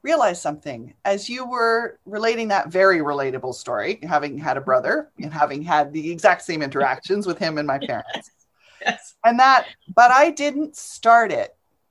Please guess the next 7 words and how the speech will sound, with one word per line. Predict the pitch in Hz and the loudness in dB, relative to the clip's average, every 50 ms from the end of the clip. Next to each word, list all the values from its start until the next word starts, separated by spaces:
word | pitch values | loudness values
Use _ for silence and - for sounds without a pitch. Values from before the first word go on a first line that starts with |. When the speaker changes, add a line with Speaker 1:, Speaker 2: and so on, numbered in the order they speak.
| _ _ _ _ _ _ _ _ _ _ _ _ _ _ _ _ _ _ _ _ _ _ _ _ _ _ _ _ _ - | _ _ _ _ _ _ _ _ _ _ _ _ _ _ _ _ _ _ _ _ _ _ _ _ _ _ _ _ _ -4
Speaker 1:
It | 220 247 | -4 -2
is, | 254 269 277 269 226 - - | -2 -2 -2 -4 -4 -6 -4
it | 208 233 | -4 -2
is | 262 294 285 | -2 -2 -2
a | 277 240 | -2 -4
youthful | 226 208 208 196 202 - - - 170 160 156 | -4 -4 -6 -6 -8 -6 0 0 2 2 2
response. | 156 151 151 - - 131 - - _ - - - | -2 -4 -6 -4 -4 -4 -4 -4 _ -18 -20 -20